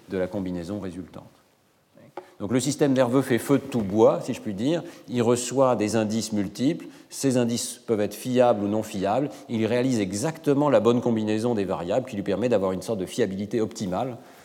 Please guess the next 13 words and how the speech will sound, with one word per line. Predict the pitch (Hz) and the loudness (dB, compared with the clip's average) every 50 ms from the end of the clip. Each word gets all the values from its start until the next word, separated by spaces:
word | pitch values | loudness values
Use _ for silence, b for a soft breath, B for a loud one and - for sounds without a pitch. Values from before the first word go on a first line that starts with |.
| B - | B -6
du | 95 107 | -4 0
résultat | 107 104 104 98 98 92 85 - 98 101 120 | 0 2 0 0 -2 -4 -2 -2 -2 -2 0
de, | 98 101 90 80 82 76 | -2 -2 -2 -4 -4 -4
de | 95 | -4
la | 95 95 | -4 -2
combinaison | - 123 117 104 104 104 95 95 95 113 | 0 0 0 2 0 0 -2 -2 -4 -4
de | 117 | -6
ces | - 104 95 90 | -6 -6 -8 -8
indices. | 87 80 85 - - - - _ _ _ _ _ _ _ _ _ _ _ _ _ _ _ _ _ _ _ _ _ _ _ _ _ _ _ _ _ _ _ _ _ _ _ _ _ _ _ _ _ _ _ _ _ _ _ _ _ _ _ _ _ _ _ _ _ _ _ _ 240 262 _ _ _ _ _ _ _ _ _ _ _ _ _ _ _ _ _ _ b b b b b b b b b - | -8 -10 -12 -16 -20 -20 -20 _ _ _ _ _ _ _ _ _ _ _ _ _ _ _ _ _ _ _ _ _ _ _ _ _ _ _ _ _ _ _ _ _ _ _ _ _ _ _ _ _ _ _ _ _ _ _ _ _ _ _ _ _ _ _ _ _ _ _ _ _ _ _ _ _ _ _ _ _ _ _ _ _ _ _ _ _ _ _ _ b b b b b b b b b -2
Alors, | 117 135 131 117 | 2 2 2 2
je | 113 135 | 2 0
voudrais, | 143 156 156 165 160 151 139 120 | 2 4 6 8 8 6 6 8
euh, | 117 117 120 120 120 120 117 117 113 113 110 107 104 107 | 8 8 10 10 8 8 8 6 6 6 4 2 0 -2